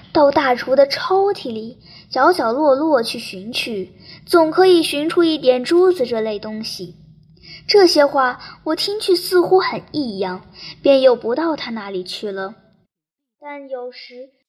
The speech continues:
又真想去打开大厨，细细地寻一寻。大约此后不到一个月，就听到一种流言，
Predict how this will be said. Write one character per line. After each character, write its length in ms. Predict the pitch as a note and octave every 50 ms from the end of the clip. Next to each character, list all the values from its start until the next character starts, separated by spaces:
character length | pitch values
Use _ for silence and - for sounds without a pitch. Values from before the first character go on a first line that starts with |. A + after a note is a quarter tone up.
| _ _
又 400 | - G4 G4 F#4+ F#4 F4+ F4 F4
真 220 | F4 F4 - G4+ G#4 G#4 G#4 G#4+ G#4+
想 260 | G#4+ - - A#3 G#3+ _ _ _ _ _ _ _
去 300 | _ - - - C4+ B3+
打 200 | B3 A3+ F3+ F#3
开 200 | G#3+ - - C4
大 220 | B3+ C#4+ B3+ A3+ A3+
厨， 420 | A3+ - - G#3+ G#3+ A3 A#3+ - _ _
细 260 | _ - - F#4 D#4+
细 380 | F4 - - - G4 F#4 E4
地 120 | A#3+ G#3+ A3
寻 200 | A3 - A3 G3
一 240 | F#3 F3+ G3+ G3 G#3
寻。 380 | - - - F#3+ F#3+ F#3+ - _ _ _ _ _ _ _ _ _ _ _ _ _ _ _
大 220 | - D#4+ D4 C#4 C#4
约 320 | C#4+ C#4+ D4 D4+ D4+ D#4 D4+ - - - _
此 220 | - - - E4+
后 320 | D#4+ - - F#4 F4+ F4 E4+
不 140 | E4+ E4+ F4+
到 160 | F#4+ F#4 E4+
一 120 | D4+ D4+
个 140 | E4 F#4+ F#4
月， 340 | F4+ G4+ G4 C#4+ E4 D4+ - - - _ _ -
就 160 | - A4 G#4+
听 180 | - A4 A4+ A#4+
到 160 | A#4+ A4 G#4
一 160 | G#4 G#4 F#4+
种 220 | D4+ C4 A#3+ A3+ G#3+
流 240 | A3 A3 B3+ D#4
言， 340 | F4+ D#4 A#3+ G#3+ G#3+ A#3+ D#4+